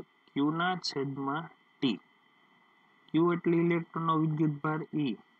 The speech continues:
ટી એટલે એક પરિભ્રમણ પૂરો કરવા માટે લાગતો સમય,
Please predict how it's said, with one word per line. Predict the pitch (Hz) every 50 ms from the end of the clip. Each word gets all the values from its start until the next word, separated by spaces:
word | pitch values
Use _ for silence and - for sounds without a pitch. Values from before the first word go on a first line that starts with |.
| _ _ _ _ _ _ _
ટી | _ - 151 151 156
એટલે | 160 160 - 160 147 147
એક | 156 165 _ _ _ _
પરિભ્રમણ | - 151 156 156 151 147 147 147 151 151 147 143 147
પૂરો | 147 147 151 143
કરવા | 147 143 139 139 135 131
માટે | 127 131 - - 151 139
લાગતો | 127 120 123 131 - _ _ - 147 160 180 175 -
સમય, | - - - 127 131 139 139 151 180 190